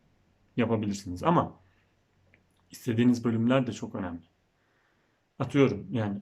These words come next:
burada kapasiteniz çok önemli. Ya beni yanlış anlamayın ama böyle bir gerçek var. Kapasiteniz önemli. Arkadaşlar.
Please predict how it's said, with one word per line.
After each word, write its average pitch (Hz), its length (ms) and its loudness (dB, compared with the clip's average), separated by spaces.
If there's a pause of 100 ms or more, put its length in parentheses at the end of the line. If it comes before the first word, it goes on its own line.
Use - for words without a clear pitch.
burada 131 320 2
kapasiteniz 127 680 -2
çok 120 160 -2
önemli. 95 340 -4
Ya 127 120 -2
beni 165 160 2
yanlış 156 300 2
anlamayın 110 320 -4 (180)
ama 156 240 4
böyle 156 260 4
bir 131 100 2
gerçek 120 400 -2
var. 101 240 -14
Kapasiteniz 135 640 2
önemli. 95 380 -2 (1080)
Arkadaşlar. 101 640 -8